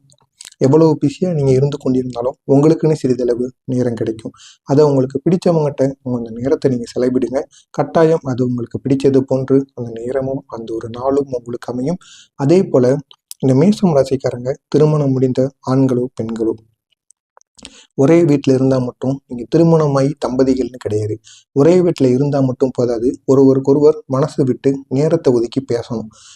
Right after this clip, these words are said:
வேலை வேலைன்னு நீங்க வேலை சம்பந்தமாவே இருக்கக்கூடாது, சண்டை போட்டுட்டு இருக்கக்கூடாது. ஒரே வீட்டுல இருந்தா மட்டும் போதாது, மனசு விட்டு ஒருவருக்கொருவர் பேசுங்கள். அப்பத்தான் அந்த ஒரு நாளானது உங்களுக்கு இனிமையாக இருக்கும். மேசம் ராசியில்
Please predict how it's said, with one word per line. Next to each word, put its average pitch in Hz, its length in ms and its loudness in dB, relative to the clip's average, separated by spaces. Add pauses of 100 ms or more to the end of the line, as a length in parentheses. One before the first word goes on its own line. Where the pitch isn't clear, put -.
(160)
வேலை 151 300 4 (140)
வேலைன்னு 131 460 2 (180)
நீங்க 123 220 0
வேலை 139 280 2
சம்பந்தமாவே 135 560 0
இருக்கக்கூடாது, 127 580 -2
சண்டை 151 320 0
போட்டுட்டு 139 340 0
இருக்கக்கூடாது. 120 480 -4 (420)
ஒரே 147 280 4
வீட்டுல 143 320 2
இருந்தா 135 220 2
மட்டும் 135 300 -4
போதாது, 117 280 -4 (160)
மனசு 147 300 0
விட்டு 156 300 0 (140)
ஒருவருக்கொருவர் 131 720 0
பேசுங்கள். 135 460 0 (300)
அப்பத்தான் 165 500 0
அந்த 120 220 -6
ஒரு 117 140 -8
நாளானது 127 540 -2 (140)
உங்களுக்கு 120 360 -8
இனிமையாக 131 560 2
இருக்கும். 135 340 -2 (3000)
மேசம் 196 440 2
ராசியில் 120 540 -2